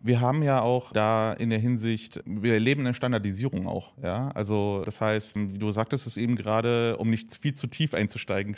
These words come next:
bereits jetzt, wir haben da mittlerweile Technologieplattformen, die eben einen gewissen Standard dann mit einbringen und mit sich bringen.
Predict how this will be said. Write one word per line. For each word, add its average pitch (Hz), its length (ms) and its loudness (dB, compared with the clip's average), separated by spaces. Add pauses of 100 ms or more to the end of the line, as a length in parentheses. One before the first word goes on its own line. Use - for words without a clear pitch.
bereits 101 400 0
jetzt, - 380 -2 (240)
wir 104 140 0
haben 123 220 2
da 117 480 2
mittlerweile 117 920 0
Technologieplattformen, 113 1200 0
die 104 220 -6
eben 107 400 2
einen 107 180 -2
gewissen 104 280 -6
Standard 120 720 0
dann 104 280 2
mit 104 280 -4
einbringen 143 760 2
und 110 360 -2
mit 104 240 -2
sich - 200 -4
bringen. 160 340 -2